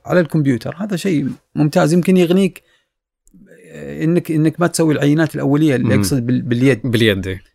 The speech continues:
Speaker 1: بس إنه هذه مرحلة مهمة، إنك تسوي شيء وتشكله بأي طريقة كانت، حتى لو مجسم.
Speaker 2: مم.
Speaker 1: نتكلم عن ارتفاع فقط والعرض، حتى لو ما شكلته، بس تشوف حجم.
Speaker 2: هل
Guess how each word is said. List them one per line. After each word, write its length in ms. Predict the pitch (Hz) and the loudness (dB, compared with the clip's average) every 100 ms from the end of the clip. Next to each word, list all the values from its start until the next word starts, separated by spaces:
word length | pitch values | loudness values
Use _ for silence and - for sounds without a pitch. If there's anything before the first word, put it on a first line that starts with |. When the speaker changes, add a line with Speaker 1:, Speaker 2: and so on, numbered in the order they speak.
| _ | _
Speaker 1:
بس 200 | 175 185 | -4 0
إنه 140 | 226 214 196 147 - | 2 2 0 -4 -6
هذه 220 | 143 180 190 | -2 0 2
مرحلة 300 | 180 165 143 | 0 2 2
مهمة، 420 | 139 156 104 110 | 2 2 0 -6
إنك 160 | 117 | -8
تسوي 340 | - - 156 143 | -6 0 2 2
شيء 260 | 156 151 | 0 -2
وتشكله 600 | 127 - 147 - 143 156 147 _ _ - | -2 -2 -4 -2 -2 -2 -2 _ _ -10
بأي 320 | 143 202 180 | -4 2 2
طريقة 380 | - 135 131 - | 2 0 0 -4
كانت، 420 | - 147 160 180 - _ _ | -4 -2 -2 -4 -10 _ _
حتى 280 | - 294 302 | -6 -4 0
لو 140 | 226 202 | 2 2
مجسم. 680 | 175 170 185 - 185 190 - _ | 2 0 -2 -2 -2 -4 -6 _
Speaker 2:
مم. 220 | 95 95 - - | -12 -12 -12 -6
Speaker 1:
نتكلم 420 | 170 - 196 165 | -6 0 0 2
عن 100 | 165 | 0
ارتفاع 560 | 180 147 160 185 170 117 | -2 -2 0 2 2 0
فقط 420 | - 147 160 170 _ 156 | -6 -6 -4 -8 _ -2
والعرض، 380 | 135 135 113 104 _ _ _ | 0 0 -2 -6 _ _ _
حتى 240 | - 170 | -6 0
لو 80 | 185 | 0
ما 100 | 180 | 2
شكلته، 480 | 156 143 123 104 110 - _ _ _ | 0 -4 -4 -6 -12 -18 _ _ _
بس 140 | 208 - | -2 0
تشوف 180 | 208 - | -2 -2
حجم. 120 | 139 | -4
Speaker 2:
هل 360 | - 208 135 | 2 2 2